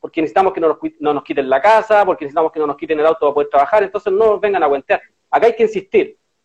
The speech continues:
y lo que queda demostrado acá es que si el pueblo hace presión social, imagínense, weón, si estuviéramos organizados para hacer esa presión social, si estuviéramos organizados para hacer esa presión social,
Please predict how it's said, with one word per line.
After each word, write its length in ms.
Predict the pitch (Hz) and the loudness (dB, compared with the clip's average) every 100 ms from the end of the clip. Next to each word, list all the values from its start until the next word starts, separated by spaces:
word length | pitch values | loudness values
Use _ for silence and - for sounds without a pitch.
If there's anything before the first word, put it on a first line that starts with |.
| _ _ | _ _
y 80 | 147 | 0
lo 100 | 147 | 0
que 120 | 151 | 4
queda 180 | 214 226 | 4 4
demostrado 480 | 214 202 233 233 | 2 0 4 6
acá 160 | 233 247 | 6 4
es 60 | 240 | 4
que 260 | 202 196 | 2 2
si 100 | - | -2
el 80 | 165 | -6
pueblo 460 | - 240 214 156 127 | 2 4 4 2 2
hace 220 | 165 202 | 0 -2
presión 340 | 170 160 208 208 | -4 -2 -2 0
social, 540 | 185 - 240 151 - _ - | -4 2 2 2 -4 _ -6
imagínense, 680 | 156 160 269 269 277 277 269 | -2 -2 0 0 0 2 2
weón, 280 | 277 294 _ _ | 2 -2 _ _
si 120 | 151 | -16
estuviéramos 400 | - 202 220 202 | 0 2 4 2
organizados 560 | 185 170 147 - 233 | 2 -2 -2 4 4
para 120 | 233 220 | 4 2
hacer 160 | 214 | 0
esa 160 | 190 196 | 0 -2
presión 240 | 185 202 | 0 -2
social, 400 | 190 185 151 113 _ _ _ _ _ | -4 -4 -2 -4 _ _ _ _ _
si 80 | - | -4
estuviéramos 300 | 185 233 226 | 2 4 4
organizados 340 | 202 190 226 | 2 2 2
para 120 | 233 | 4
hacer 140 | 196 214 | 0 0
esa 120 | 220 | -2
presión 200 | 190 214 | -2 -2
social, 320 | 214 240 262 | 0 0 -2